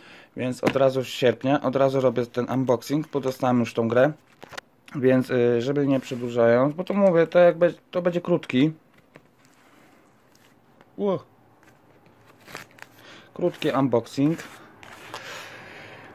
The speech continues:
Bo znałem, że cię to jest, to się robi krótkie unboxingi z tej, z tej gry.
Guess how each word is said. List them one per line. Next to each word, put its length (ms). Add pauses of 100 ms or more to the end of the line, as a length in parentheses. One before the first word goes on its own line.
(240)
Bo 220
znałem, 280
że 100
cię 140
to 100
jest, 280 (540)
to 80
się 180
robi 240
krótkie 380
unboxingi 640
z 160
tej, 160 (560)
z 120
tej 200
gry. 300